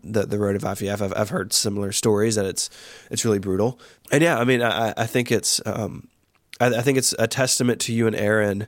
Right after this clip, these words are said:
that you guys would want to open this door again at all, right? Like, like, I, I think it would be,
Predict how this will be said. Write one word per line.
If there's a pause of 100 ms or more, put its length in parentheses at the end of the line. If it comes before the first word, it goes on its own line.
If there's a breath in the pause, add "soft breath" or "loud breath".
that
you
guys
would
want
to
open
this
door
again
at
all,
right?
Like,
like,
I,
I
think
it
would
be,